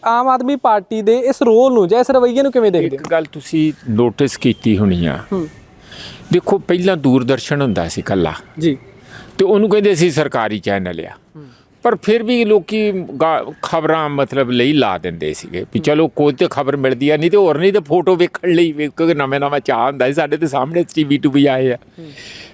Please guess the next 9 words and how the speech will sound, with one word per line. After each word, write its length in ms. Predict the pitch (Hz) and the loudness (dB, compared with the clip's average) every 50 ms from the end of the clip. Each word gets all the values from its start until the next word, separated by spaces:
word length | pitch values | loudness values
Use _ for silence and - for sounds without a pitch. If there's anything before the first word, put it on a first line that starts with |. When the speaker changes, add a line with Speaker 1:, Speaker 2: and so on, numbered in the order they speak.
| - - | -14 -6
Speaker 2:
ਫਿਰ 360 | - - 165 170 175 185 190 190 | -2 0 2 4 4 4 4 4
ਆ 140 | 180 165 | 2 2
ਗਏ 140 | 156 165 170 | 2 0 0
ਜੀ 140 | 160 170 156 | 2 0 0
ਚੈਨਲ 480 | 117 - 151 139 135 131 127 123 120 123 | 2 0 0 0 0 0 -2 0 0 0
ਆ 240 | 127 135 131 127 | 2 2 0 0
ਫਲਾਨਾ, 560 | 110 - 117 123 120 110 107 107 110 117 113 104 | -2 -2 -4 -2 -2 -2 -2 -2 -2 -4 -4 -4
ਕੋਈ 200 | - 127 120 107 | -4 -4 -6 -6
ਸਟਾਰ 520 | - - - 127 117 113 110 107 110 | -6 -6 -2 0 2 4 4 2 2